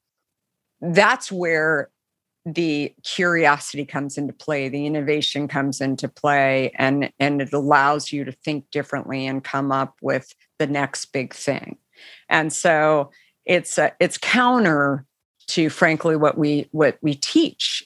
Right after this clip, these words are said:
in most schools as well, that you've gotta have all the experience, and that's what, you know, allows you to grow. But when you look at where innovation comes from, that's not where innovation comes from. Innovation comes from somebody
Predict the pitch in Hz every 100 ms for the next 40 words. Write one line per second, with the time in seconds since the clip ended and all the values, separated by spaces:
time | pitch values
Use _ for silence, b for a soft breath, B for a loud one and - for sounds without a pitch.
0 | - 151 147 147 131 - 170 160 143 143
1 | 143 - 156 185 143 - 135 135 156 147
2 | 139 147 139 151 160 156 147 - - 160
3 | 131 123 - 135 131 139 - 139 - _
4 | _ 143 135 135 139 135 135 135 143 135
5 | 135 151 156 135 139 170 143 147 180 208
6 | 214 226 220 170 156 151 151 151 139 165
7 | 170 - 139 127 135 131 - 139 127 123
8 | 131 B B B - 151 - 156 - 139
9 | 131 139 104 - 123 131 117 113 - -
10 | - 160 180 175 160 - 160 - 147 143
11 | 135 - 143 139 135 139 139 _ _ _
12 | _ _ _ _ _ _ _ _ _ _
13 | - 233 233 226 220 190 -